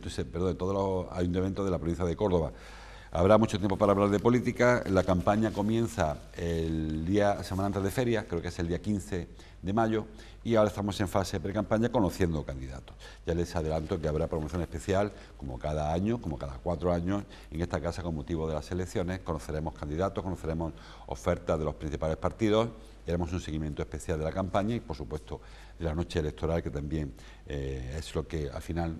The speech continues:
más nos interesa, saber quién podrá conformar gobierno a partir del veintinueve de mayo o cuando se constituyan los ayuntamientos.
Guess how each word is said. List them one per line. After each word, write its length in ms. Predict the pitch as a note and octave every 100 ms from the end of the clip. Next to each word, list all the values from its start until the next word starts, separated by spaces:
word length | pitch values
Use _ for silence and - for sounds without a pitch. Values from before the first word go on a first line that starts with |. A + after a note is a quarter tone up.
| E2+
más 100 | E2+
nos 260 | G2 F2+
interesa, 340 | A2 - C3+ F2+
saber 300 | - E2 D#2+
quién 240 | F2+ E2+ E2 - -
podrá 220 | - E2 E2
conformar 440 | F2 F2 D#2 E2+
gobierno 460 | E2 E2+ D#2+ E2 G2
a 40 |
partir 300 | D#2+ C#2 E2
del 140 | F2+
veintinueve 420 | E2+ C#2+ C2 D#2+ F2
de 80 |
mayo 300 | G2 G2 G2+ G#2 -
o 80 | G2+
cuando 260 | G2 G2
se 100 | G2
constituyan 560 | F#2 E2+ - E2 D#2 D2 - - - - -
los 180 | G2 E2+
ayuntamientos. 600 | C#2 B1 C2 B1 -